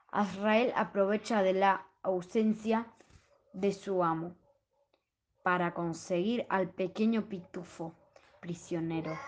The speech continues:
que corre en todas direcciones para escaparse. Queda acorralado en un rincón y cuando Azrael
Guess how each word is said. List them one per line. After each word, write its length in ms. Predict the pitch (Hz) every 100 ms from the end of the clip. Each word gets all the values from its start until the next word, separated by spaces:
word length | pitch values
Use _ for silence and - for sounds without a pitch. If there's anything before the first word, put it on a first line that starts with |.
| - - - -
que 180 | 202 -
corre 480 | 254 254 247 240 -
en 320 | 196 196 175
todas 340 | 311 302 247
direcciones 640 | 220 185 180 240 226 226 214
para 220 | - 185
escaparse. 800 | 170 - 185 170 180 175 175 185 180 - - _ _ - - _ _
Queda 260 | - 254 262
acorralado 800 | 254 214 202 208 196 175 160 165 - - - - - 311 294 - _ _ _ 359 339 349 349 339 330 359 466 523 - - - - - - -
en 220 | 196 220
un 220 | 320 370 330
rincón 640 | 240 185 190 269 294 - _ _
y 400 | - 254 220 202 - -
cuando 680 | 214 202 196 190 190 185 180
Azrael 920 | 170 170 - - 190 190 240 202